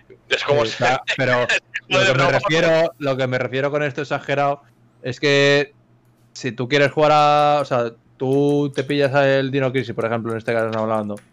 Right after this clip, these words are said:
Speaker 2: y te lo pillas para ver dinosaurios, matar, como, como la esencia la misma. Luego puedes cambiar o incluso personajes, o añades o haces un,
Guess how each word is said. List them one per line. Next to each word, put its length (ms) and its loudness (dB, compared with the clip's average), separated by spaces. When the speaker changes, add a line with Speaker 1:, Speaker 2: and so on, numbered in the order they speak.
Speaker 2:
y 240 -4
te 100 -4
lo 160 -2
pillas 840 4
para 240 0
ver 220 2
dinosaurios, 680 4
matar, 340 2
como, 420 -2
como 200 -6
la 100 0
esencia 320 -2
la 120 4
misma. 260 0
Luego 260 2
puedes 160 -2
cambiar 500 2
o 440 0
incluso 320 -6
personajes, 640 2
o 60 4
añades 580 0
o 80 0
haces 220 -4
un, 600 -6